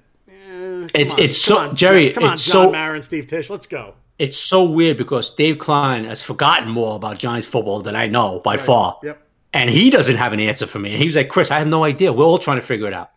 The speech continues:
Speaker 1: He's like
Speaker 2: You know?
Speaker 1: third, he's like third all, all time, I think, in Giant
Speaker 2: Yeah.
Speaker 1: sacks, I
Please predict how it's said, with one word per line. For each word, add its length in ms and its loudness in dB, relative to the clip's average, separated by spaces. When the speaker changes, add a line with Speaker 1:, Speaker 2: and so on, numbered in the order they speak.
Speaker 1:
He's 120 -14
like 160 -10
Speaker 2:
You 80 0
know? 140 2
Speaker 1:
third, 100 -8
he's 100 -6
like 140 -8
third 480 -10
all, 120 -14
all 220 -14
time, 280 -14
I 80 -12
think, 200 -18
in 100 -16
Giant 360 -16
Speaker 2:
Yeah. 160 -8
Speaker 1:
sacks, 280 -20
I 40 -20